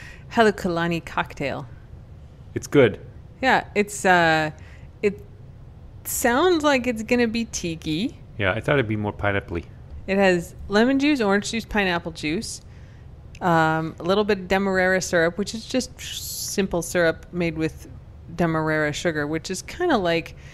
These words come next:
Speaker 1: the sugar in the raw that you get in the packets. It's slightly different than that, but
Speaker 2: Mm-hmm.
Speaker 1: it's basically that.
Speaker 2: It's in that direction.
Speaker 1: Yep. Uh, grenadine, a little bit of grenadine, and bourbon
Speaker 2: Yeah.
Speaker 1: instead of rum.
Speaker 2: Right.
Speaker 1: Dash of bitters. It, it tastes a lot like a whiskey sour.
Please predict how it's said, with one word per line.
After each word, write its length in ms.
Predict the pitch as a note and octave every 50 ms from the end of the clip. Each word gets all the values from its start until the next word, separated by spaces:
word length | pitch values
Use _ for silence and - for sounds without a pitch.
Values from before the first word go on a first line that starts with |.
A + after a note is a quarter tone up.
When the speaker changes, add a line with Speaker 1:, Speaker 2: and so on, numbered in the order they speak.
| - - - - - -
Speaker 1:
the 400 | F3+ E3+ D#3+ D3+ D3+ D3 C#3 - -
sugar 320 | - - - G3+ F#3+ F3 E3+
in 100 | E3 D#3+
the 80 | D3+ D3
raw 340 | D3 E3 E3 D#3+ D#3+ D#3+ D#3+
that 160 | D#3+ D#3 D3+
you 80 | D3+
get 100 | D3+ D#3+
in 80 | - D3
the 60 | C#3+
packets. 480 | C#3 - D#3 D3 D3 - D3 C#3+ - F3
It's 200 | E3+ - - - - - -
slightly 600 | - - - - D#3 D3 C#3+ C3+ - - C#3+ C3+
different 400 | - D3+ C#3+ - - C#3 C#3 -
than 140 | C3+ C3+ C3+
that, 200 | C3 C3 B2+ - -
but 100 | C#3 C#3
Speaker 2:
Mm-hmm. 80 | C3 C#3
Speaker 1:
it's 60 | D#3
basically 360 | C3 A#2+ C3 - - - C#3+
that. 200 | C3 C#3 C#3+ C#3 -
Speaker 2:
It's 80 | -
in 80 | A#2+ G#2+
that 140 | G2 G2 -
direction. 360 | - F2 E2+ E2 - - G2 E2+ - - - - -
Speaker 1:
Yep. 300 | - E3+ D#3+ D#3 - - - - -
Uh, 300 | F3+ E3 D#3 D3+ C#3+ - - - E3+
grenadine, 600 | - G#3 G3+ G3 F#3+ F3+ F#3+ F#3 F3+ F3+ F3+ F3+ E3+
a 40 | - - -
little 100 | - G#3 F#3+
bit 120 | F#3+ F3+
of 40 | E3+
grenadine, 420 | F3 F3 E3+ E3 E3 E3+ E3+ D3 -
and 220 | - D#3+ E3+ E3
bourbon 500 | - F4 F#4 F4+ B3+ G3+ D#3 C#3 C#3 B2+ - - - - - - -
Speaker 2:
Yeah. 100 | - G3+
Speaker 1:
instead 260 | F#3+ G3+ - - B3+ D4
of 100 | C#4+ C#4
rum. 300 | C4+ G#3+ F3 D#3+ D3+ - - -
Speaker 2:
Right. 240 | C3+ A2+ G#2 - - - - - - - - - - - - - -
Speaker 1:
Dash 220 | - G#3+ G#3 F#3 A3+
of 140 | G#3+ G3+ G#3
bitters. 460 | A3 G#3 F3 D3+ D3+ D#3+ - - - - - - -
It, 220 | B3 D#4 D4 - - - - - - -
it 240 | D4+ C4 C#4 A#3 -
tastes 380 | - A3 A#3 A3+ A3 G#3 -
a 80 | F3+ D3
lot 400 | C#3 D3+ E3 E3+ D#3+ D3+ - -
like 220 | D#3+ D#3 D3+ D#3
a 240 | D3+ D3 C#3+ C#3 C3+
whiskey 400 | C3+ C#3+ D#3+ D#3 - - - D3
sour. 400 | - - C#3+ B2+ A#2+ - - -